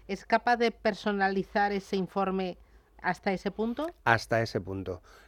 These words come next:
Speaker 2: Recuerda que lo que hacemos es un análisis, no realiza recomendaciones.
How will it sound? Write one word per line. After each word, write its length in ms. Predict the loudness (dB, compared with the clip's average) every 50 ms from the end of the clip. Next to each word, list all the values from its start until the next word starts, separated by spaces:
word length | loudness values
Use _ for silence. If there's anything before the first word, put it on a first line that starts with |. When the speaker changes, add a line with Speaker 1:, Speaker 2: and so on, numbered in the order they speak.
| -14 _
Speaker 2:
Recuerda 360 | -4 0 2 4 6 6 6
que 80 | 6 6
lo 80 | 6 6
que 60 | 6
hacemos 300 | 6 6 4 2 2 2 0
es 60 | 2
un 80 | 2 4
análisis, 560 | 4 4 4 2 2 0 -4 -8 -10 -10 -12 -14 -8
no 200 | -4 -2 0 2
realiza 400 | 4 6 4 4 4 0 0 -2
recomendaciones. 880 | 0 0 -2 -2 -2 0 -2 -2 -4 -2 -2 -2 -2 -2 -4 -8 -12